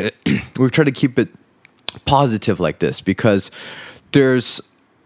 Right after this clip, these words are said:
there was so much, like we were talking about just a second ago, like, there's so much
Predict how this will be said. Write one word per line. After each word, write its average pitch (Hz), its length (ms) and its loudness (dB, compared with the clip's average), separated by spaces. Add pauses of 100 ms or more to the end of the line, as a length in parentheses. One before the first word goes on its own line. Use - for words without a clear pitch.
(420)
there 139 120 4
was 131 140 2
so 143 220 0
much, 117 220 -2
like 101 140 2
we 107 160 2
were 98 160 2
talking 104 260 0
about 92 160 2
just 92 260 -8
a 87 100 -2
second 92 240 -2
ago, 85 220 0
like, 87 120 -2
there's 101 160 2
so 113 160 0
much - 460 0